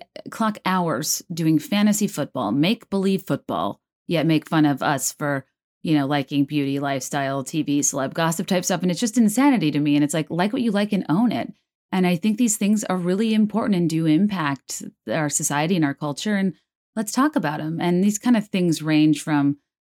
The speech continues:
you know, what's traditionally reported in news outlets, like doing a deep dive on Free Britney. But I also like to go into things like Mormon mommy <laughs> bloggers, like, phenomenons we are all interested in, but, like, there's no specific place to go, you know, kind of dig into it, or at least not podcast or news-wise.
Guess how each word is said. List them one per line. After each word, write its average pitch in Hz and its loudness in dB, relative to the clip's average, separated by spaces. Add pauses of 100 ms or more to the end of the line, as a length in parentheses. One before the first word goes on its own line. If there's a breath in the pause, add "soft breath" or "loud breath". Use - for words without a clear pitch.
you 247 4
know, 151 4
what's 180 -2 (100)
traditionally 190 0
reported 175 0
in 170 0
news 160 0
outlets, 151 0
like 139 -6
doing 143 2
a 143 2
deep 143 -4
dive 143 -2
on 143 2
Free 151 -4
Britney. 180 -2
But 160 -2 (260)
I 196 -2
also 208 2
like 170 0
to 175 0
go 151 0
into 147 4
things 151 0
like 143 -6
Mormon 143 2
mommy 208 4
<laughs> - -
bloggers, 151 0
like, 147 -4
phenomenons 156 2
we 147 -2 (240)
are 165 0
all 156 2
interested 165 0
in, 151 2
but, 147 0
like, 147 0
there's 151 -2
no 165 0
specific 156 -4
place 160 -2
to 170 -2
go, 151 -2 (140)
you 165 0
know, 135 -2
kind 175 -2
of 143 -4 (220)
dig 160 0
into 160 0
it, 147 -2
or 156 -2
at 147 -2
least 156 0
not 143 -4
podcast 147 -4
or 147 0
news-wise. 147 0